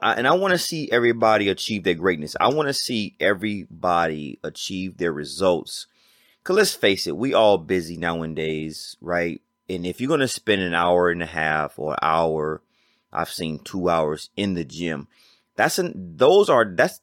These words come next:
time right there that literally that you can't get back, right? And if you're going to spend all your time in the gym that way, why don't you make it, you know, the most optimal way that you can? Make it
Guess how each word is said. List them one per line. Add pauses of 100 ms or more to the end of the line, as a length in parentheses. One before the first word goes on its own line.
time
right
there
that (480)
literally
that
you
can't
get
back, (180)
right? (300)
And
if
you're
going
to
spend
all
your
time
in
the
gym
that
way, (380)
why
don't
you
make
it, (160)
you
know,
the
most (200)
optimal
way
that
you
can?
Make
it